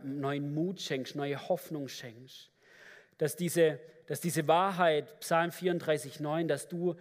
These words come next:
nahe denen bist, die zerbrochenen Herzen sind und die zerbrochenen Geistes bist, dass du sie rettest, dass es wahr ist und dass, dass du mit ihnen durch diese schwere Zeit gehst.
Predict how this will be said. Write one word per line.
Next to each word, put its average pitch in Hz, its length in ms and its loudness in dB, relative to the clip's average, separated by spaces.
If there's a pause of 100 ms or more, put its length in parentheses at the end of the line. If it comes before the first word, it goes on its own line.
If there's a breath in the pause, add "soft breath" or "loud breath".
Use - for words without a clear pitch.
(220 loud breath)
nahe 156 380 4
denen 165 300 0
bist, 147 180 -8
die 156 60 -4
zerbrochenen 151 500 -2
Herzen 147 420 0
sind 135 380 -4
und 123 240 -8
die 143 100 -8
zerbrochenen 135 540 -4
Geistes 143 400 -2
bist, 143 220 -10
dass 123 120 -8
du 139 120 -10
sie 139 120 -8
rettest, 139 380 -4
dass 131 140 0
es - 140 -12 (300 loud breath)
wahr 156 400 2
ist - 460 -14 (1500)
und 123 100 -6
dass, 123 320 -6 (1300)
dass 131 200 -8
du 170 160 -2
mit 170 240 -2
ihnen 143 280 -6
durch 139 200 -8
diese 139 240 -12
schwere 127 440 -6
Zeit 113 440 -12
gehst. 117 460 -16